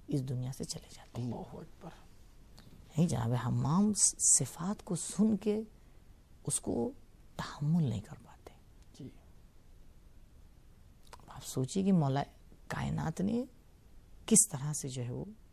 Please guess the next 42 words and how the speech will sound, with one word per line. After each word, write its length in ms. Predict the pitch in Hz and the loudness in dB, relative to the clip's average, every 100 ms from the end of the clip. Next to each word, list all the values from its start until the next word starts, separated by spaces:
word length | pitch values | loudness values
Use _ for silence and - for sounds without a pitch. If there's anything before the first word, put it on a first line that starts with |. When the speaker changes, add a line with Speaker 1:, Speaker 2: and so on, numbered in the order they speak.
| - - - - - | -20 -20 -20 -16 -2
Speaker 1:
اب 100 | 165 | 2
وہاں 180 | 151 160 | 2 2
پر 120 | 156 | 2
ایک 160 | 151 | 2
انسان 360 | 139 123 135 131 | 2 0 0 -2
بیٹھا 220 | 127 131 | -2 -4
ہوا 180 | 123 127 | -6 -6
تھا 160 | 123 135 | -6 -6
تو 120 | 135 | -6
اس 160 | 120 | -6
نے 80 | 131 120 | -6 -6
کہا 120 | 123 | -6
کہ، 200 | - 156 - - - - - - | -6 -8 -10 -18 -20 -20 -20 -8
"یہ، 160 | 156 - - - - - - | -6 -6 -8 -16 -20 -20 -6
یہ 160 | 120 113 | -2 0
کیا 160 | 123 | 2
ہوا؟" 280 | 147 185 190 175 - - - - - | 2 2 0 -4 -12 -20 -20 -18 -8
تو 80 | |
مولا 280 | 120 107 117 | -6 -4 -4
نے 120 | 120 | -6
کہا، 140 | 123 117 | -6 -8
"ہاں، 260 | - - - - - - - - - - - - 147 | -10 -16 -18 -20 -20 -20 -20 -20 -20 -20 -20 -8 0
مجھے 180 | 156 | 2
پتا 240 | 202 214 254 | 2 4 4
تھا 200 | 139 120 - - - - - - - - - | 2 -6 -10 -20 -20 -20 -20 -20 -20 -20 -14
کہ 300 | - 143 180 | -2 0 2
Speaker 2:
صحیح۔ 120 | - 117 - | 0 -4 4
Speaker 1:
یہ 100 | 190 - | 4 6
انسان، 600 | 143 127 - 156 208 196 - | 2 0 0 -2 -2 -4 -2
اس 140 | - | -2
کا 140 | 127 123 | -2 -6
قلب 300 | - 151 143 | -2 -2 -2
جو 140 | 131 117 | -4 -6
ہے 100 | 156 | -4
وہ 200 | 185 175 | -2 -2
ان 80 | |
صفات 460 | 127 131 - - - | -4 -8 -12 -14 -10
کو، 180 | - 233 - - - - - - - | -6 -6 -8 -20 -20 -20 -20 -20 -8
آ، 40 | - 110 - | -4 -4 -4
نہیں 280 | 165 151 220 | 2 8 8
سنبھال 360 | - 135 113 110 | 8 2 0 -2
پائے 160 | - 104 | -6 -10